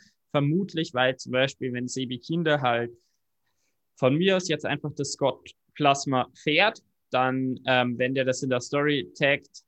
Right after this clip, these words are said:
ähm, dann werden die Leute nicht hergehen, „Ja klar, ich kauf das mit dem Code.“ Ähm, passiert halt einfach nicht, sondern die Leute, okay, sehen, ja, er macht halt einfach super Resultate, das Bike performt,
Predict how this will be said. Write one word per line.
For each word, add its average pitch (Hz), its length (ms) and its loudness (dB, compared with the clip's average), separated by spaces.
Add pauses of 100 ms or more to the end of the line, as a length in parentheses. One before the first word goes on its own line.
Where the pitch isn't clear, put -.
(120)
ähm, 123 420 2
dann 120 380 -2
werden 127 200 0
die 131 80 -2
Leute 127 320 0
nicht 127 200 -6
hergehen, 127 360 0
„Ja 123 180 2
klar, 131 400 4
ich - 260 -4
kauf 131 240 -2
das 127 180 -8
mit 127 180 -2
dem 120 180 -4
Code.“ 165 520 0
Ähm, 127 480 2 (960)
passiert 170 400 0
halt 147 100 4
einfach 135 300 0
nicht, 135 240 -2
sondern 127 300 0
die 120 100 -4
Leute, 123 520 2 (240)
okay, 123 300 -4
sehen, 131 500 -2 (320)
ja, 135 480 4
er 123 140 2
macht 135 260 -2
halt 123 120 0
einfach 120 240 -2
super 127 440 0
Resultate, 123 680 0
das 110 160 -4
Bike 120 400 0
performt, 131 600 4